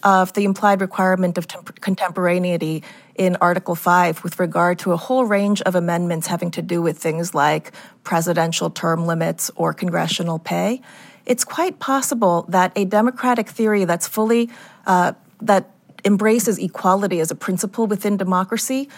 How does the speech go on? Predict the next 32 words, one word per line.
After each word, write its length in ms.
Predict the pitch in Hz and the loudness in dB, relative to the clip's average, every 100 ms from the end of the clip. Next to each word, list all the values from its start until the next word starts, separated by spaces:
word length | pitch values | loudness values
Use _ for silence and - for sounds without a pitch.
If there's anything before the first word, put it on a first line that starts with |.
| - - | -12 2
might 260 | 233 277 | 2 2
take 200 | - 285 | -6 -4
a 20 | |
different 380 | 190 214 240 220 | 0 0 0 0
approach 560 | 196 - 190 185 180 - | -2 -2 0 2 0 -4
to 100 | 185 | -4
constitutional 840 | - 170 - 170 - 180 185 170 | -4 -6 -6 -6 -4 -4 -4 -4
amendments 520 | 165 160 170 160 156 - | -2 -2 -2 -2 -4 -4
that 140 | 170 | -4
expand 600 | 160 - - 170 165 165 165 - _ | -2 -4 -2 2 2 0 -8 -20 _
we 120 | 196 170 | -4 -2
the 120 | 170 | -2
people. 540 | - 165 - 71 190 - - - _ - | -4 -4 -2 -2 -4 -10 -20 -20 _ -6
Uh, 200 | 180 - - - | -2 -2 -4 -2
I 80 | - | 0
mean, 100 | 185 | 2
of 160 | 185 - | 0 0
course, 320 | 233 214 - | 2 2 2
we 100 | 196 | -2
did 200 | 185 226 | 0 2
not 220 | 233 240 | 2 4
have 200 | 208 196 | 0 -2
time 300 | 185 190 190 | -2 0 2
limits 400 | 190 175 160 - 180 | 2 0 -4 -4 0
on 220 | 170 170 | 2 0
the 80 | 170 | -2
thirteenth, 500 | 175 170 - 180 165 | -2 -2 -4 -8 -8
fourteenth, 600 | - 175 170 180 170 165 | -4 -2 -2 -6 -8 -4
fifteenth, 560 | 175 165 - 175 165 170 | -6 -6 -8 -6 -6 -4
or 80 | |
nineteenth 600 | 170 165 170 170 - 151 | -2 -2 -4 -6 -8 -6
Amendments. 600 | 151 127 139 190 185 - | -4 -4 -4 -6 -6 -8